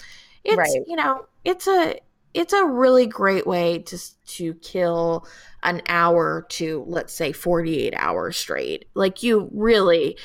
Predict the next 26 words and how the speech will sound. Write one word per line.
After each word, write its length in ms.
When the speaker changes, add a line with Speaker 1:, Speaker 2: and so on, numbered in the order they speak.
Speaker 1:
once 340
you 100
go 220
down 260
the, 260
the 220
Sims 460
path, 640
I, 240
I 140
apologize 840
for 140
how 200
it's 160
going 200
to 100
destroy 440
your 160
life. 320
I 160
honestly 440
think 300
some 220
of 80
the 80
c-, 160